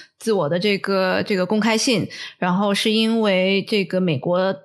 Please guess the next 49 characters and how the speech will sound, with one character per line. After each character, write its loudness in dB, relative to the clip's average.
很 -2
多 2
这 0
个 -2
投 -2
资 0
人 2
以 0
及 -2
这 -4
个 -2
律 0
师 0
事 -2
务 2
所 -2
对 0
他 0
们 2
的 0
集 -2
体 0
诉 -2
讼 0
截 0
止 -2
日 0
期 -2
是 0
在 -2
四 0
月 2
十 -2
三 0
日， 0
如 0
果 0
他 0
们 0
不 0
自 -4
己 2
把 -2
这 -2
些 0
造 0
假 -2
数 -2
据 0